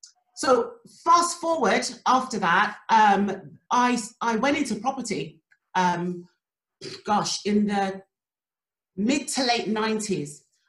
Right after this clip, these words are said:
And I started, a, a, a fiance that I had at the time, we started to buy and sell houses in London, believe it or not. You know, we're picking up properties for silly. <laughs>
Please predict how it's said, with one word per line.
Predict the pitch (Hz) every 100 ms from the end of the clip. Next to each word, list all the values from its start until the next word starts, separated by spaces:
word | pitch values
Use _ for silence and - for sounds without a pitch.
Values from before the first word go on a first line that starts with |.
| -
And |
I | 269
started, | 277 - 269 254
a, | 202 - 180
a, | 175
a | - -
fiance | 247 254 254 247
that | 226 151
I |
had | 196 214
at | 196
the |
time, | - 220 202
we |
started | 190 - 185 -
to | -
buy | 175 185
and | 180
sell | 180 190 170 165 -
houses | 330 392 - -
in | 214
London, | 202 240 185 165 175
believe | 175 -
it |
or | 165
not. | 160 139 - - - -
You | 269
know, | 269
we're | -
picking | 285 -
up | 202 -
properties | 208 - 185 -
for | 160 - _ _ _
silly. | - - - - 202 170 165 - _
<laughs> | _